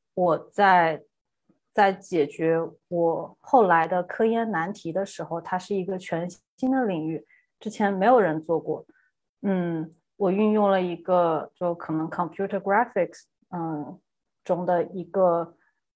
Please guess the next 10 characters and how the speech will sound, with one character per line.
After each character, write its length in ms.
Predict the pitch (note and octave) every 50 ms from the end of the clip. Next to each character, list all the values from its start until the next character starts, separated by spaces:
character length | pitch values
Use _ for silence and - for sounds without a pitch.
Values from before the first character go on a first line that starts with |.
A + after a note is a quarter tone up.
| _
一 140 | _ F#3 E3
个 640 | D#3+ - _ - F#3 E3+ D#3+ D#3 C#3+ C#3 - D#3+ - _ _ _
technique 680 | - - F3+ - - - G3+ F#3+ F#3+ - - - - - _ _ _ _
去 220 | _ - - A3 G3
解 260 | - - F#3+ F3 E3
决 200 | E3 D#3+ D#3+ D#3
了 440 | D3+ D#3+ F3 F3+ F3 E3 D#3+ - - -
我 180 | F#3 E3+ D3
做 280 | D3+ - - B3 A3+ G#3+
的 440 | - F#3 E3 D#3+ D#3 D3+ C3+ -